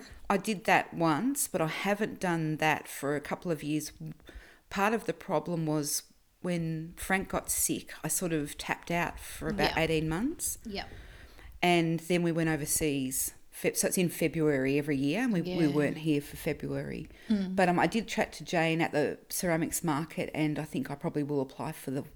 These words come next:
Speaker 1: following year.
Speaker 2: Mm. I like going there. It's really, I love, um,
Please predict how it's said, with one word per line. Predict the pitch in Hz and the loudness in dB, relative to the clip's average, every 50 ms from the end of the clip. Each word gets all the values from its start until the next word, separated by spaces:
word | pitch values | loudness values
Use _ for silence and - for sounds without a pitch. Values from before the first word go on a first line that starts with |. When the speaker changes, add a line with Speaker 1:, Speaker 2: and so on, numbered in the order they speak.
| - - - - - | -20 -20 -20 -20 -16
Speaker 1:
following | - - - 147 135 135 131 127 117 120 139 - - | -6 -2 0 0 2 2 0 0 -2 -2 -6 -6 -6
year. | - 143 143 220 202 190 185 | -2 0 2 2 2 0 -2
Speaker 2:
Mm. | 185 - - - - | -6 -8 -10 -6 0
I | 240 254 | 2 4
like | 254 240 240 247 - | 4 4 4 2 2
going | - 226 202 196 190 | 0 2 2 2 0
there. | 185 180 180 | 0 0 0
It's | 180 185 185 - - - | -2 -2 -4 -6 -6 -2
really, | 208 202 202 254 - | -2 -2 -2 -2 -2
I | 214 214 214 | 0 0 2
love, | 220 220 226 226 226 - - | 2 2 0 -2 -6 -6 -4
um, | - 220 214 208 208 202 196 196 202 | -2 0 0 0 -2 -4 -6 -6 -8